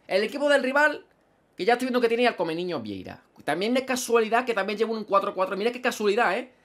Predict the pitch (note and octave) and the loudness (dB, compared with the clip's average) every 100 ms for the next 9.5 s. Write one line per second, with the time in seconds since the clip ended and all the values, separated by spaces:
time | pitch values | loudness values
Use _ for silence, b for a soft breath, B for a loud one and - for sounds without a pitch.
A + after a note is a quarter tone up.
0 | b b E3+ F3 F3+ G3 G#3 G#3 G3+ F#3+ | b b -6 -2 0 2 2 0 -2 0
1 | F#3+ G3+ G3 F#3+ F#3+ F#3 F3+ F3+ F3+ E3+ | 0 0 -2 0 0 0 -2 -2 0 -2
2 | A3 D#3+ E3 G#3 A3 A3 G3+ F#3+ F#3 A#3 | -4 -6 -4 0 0 -2 -2 0 0 0
3 | - C3+ G#3 - _ _ - D3+ F#3 F3 | -4 -8 -12 -14 _ _ -8 -2 0 0
4 | D#3+ D3 F#3 G3 G3+ - - C3 C#3 D3+ | -2 0 -2 -2 -6 -8 -6 -4 -4 -2
5 | C#3 A2+ C3+ C3+ B2+ C#3 G3 G#3+ - D3 | -4 -4 -4 -4 -2 -4 -4 -8 -8 -6
6 | C#3 F#3 F#3 F#3+ C3 C3+ A#2 G#2+ G#2 D#3 | -4 -6 -8 -8 -8 -6 -6 -8 -8 -4
7 | A#3 B3 b b - D#3 C3+ A2 G2 - | -4 -4 b b -6 -4 -2 -6 -12 -18
8 | b b - E3+ G#3 C3+ F#3+ A3 G#3+ G3+ | b b -2 2 2 2 0 -2 -4 -4
9 | F#3+ F#3+ F#3 F#3 F3 | -2 -2 -2 -2 -4